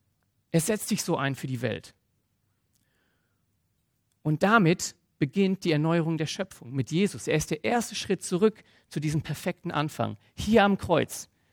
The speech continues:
wo das passiert. Durch Jesus können wir wieder in eine Bundesbeziehung treten, ohne dass wir überfordert werden. Die Bibel nennt es einen neuen Bund.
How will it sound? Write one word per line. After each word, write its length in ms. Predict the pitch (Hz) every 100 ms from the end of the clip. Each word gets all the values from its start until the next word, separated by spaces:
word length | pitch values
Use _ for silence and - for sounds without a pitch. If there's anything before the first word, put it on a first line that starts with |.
| _ _ _ _ -
wo 80 | 143
das 200 | 160 -
passiert. 560 | 160 - 143 110 - _ _ _ _ _ _ _ _ _ -
Durch 180 | 151 156
Jesus 460 | 160 254 190 151
können 160 | - 175
wir 100 | 156
wieder 180 | 185 175
in 80 |
eine 140 | 151 143
Bundesbeziehung 800 | 131 240 247 - 208 - 170 156
treten, 460 | - 143 - 147 - _ -
ohne 240 | 220 233
dass 200 | 208 -
wir 80 | 190
überfordert 640 | 170 165 - 226 175 120
werden. 300 | 117 107 107 _ _ _ _ _ _ _ _ _ -
Die 80 | 135
Bibel 260 | 190 214
nennt 200 | 190 185
es 120 | 175 -
einen 240 | 151 147
neuen 320 | 165 180 175
Bund. 380 | 160 185 101 -